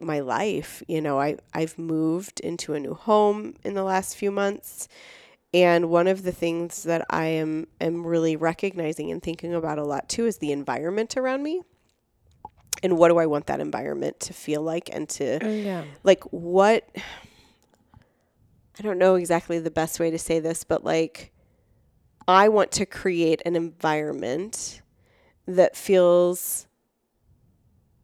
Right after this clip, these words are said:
Speaker 1: like it's mirroring how I wanna feel on the inside.
Speaker 2: Mm-hmm.
Speaker 1: And so if I wanna feel peaceful and if I wanna feel tranquil and if I wanna feel clean and clear on the inside,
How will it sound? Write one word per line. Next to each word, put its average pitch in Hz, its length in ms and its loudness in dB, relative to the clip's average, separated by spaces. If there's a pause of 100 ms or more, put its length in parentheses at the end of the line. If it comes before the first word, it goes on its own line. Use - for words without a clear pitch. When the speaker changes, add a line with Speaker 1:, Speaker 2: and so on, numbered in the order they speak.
(220)
Speaker 1:
like 180 220 6
it's 175 220 0
mirroring 170 800 2
how 156 260 0
I 143 120 4
wanna 123 200 -2
feel - 200 -8
on - 120 -8
the - 100 -8
inside. - 520 -8
Speaker 2:
Mm-hmm. 185 380 -8 (380)
Speaker 1:
And 190 220 4
so 180 160 10
if 175 140 4
I 190 160 6
wanna 196 200 4
feel 208 200 0
peaceful 165 880 -2 (120)
and 170 120 2
if 160 180 -4
I 160 140 2
wanna 170 240 2
feel 156 920 2 (580)
tranquil 165 1000 2
and 170 100 -2
if 156 180 -2
I 165 120 2
wanna 165 220 2
feel 156 360 -2
clean 175 500 0
and 156 240 -4
clear 156 540 -4 (800)
on 160 100 4
the 160 180 -2
inside, 220 540 -2